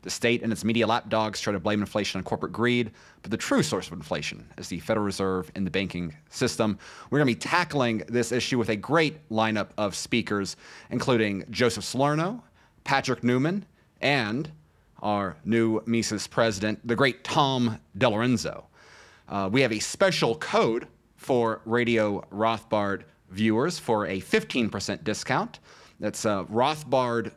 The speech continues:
twenty-four. And you can, uh, find more about this event at Mises dot org slash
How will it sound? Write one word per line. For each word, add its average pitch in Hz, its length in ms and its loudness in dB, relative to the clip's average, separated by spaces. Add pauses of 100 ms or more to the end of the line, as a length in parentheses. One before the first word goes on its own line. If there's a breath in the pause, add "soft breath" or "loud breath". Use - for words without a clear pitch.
twenty-four. 139 800 0 (880 soft breath)
And 113 460 0
you 139 220 2
can, 110 580 -2
uh, 104 140 -2
find 156 340 2
more 110 380 2
about 104 560 -2
this 104 360 -2
event 107 560 -2
at 101 240 -2
Mises 107 480 0
dot 104 220 0
org 101 460 -2
slash 104 580 -2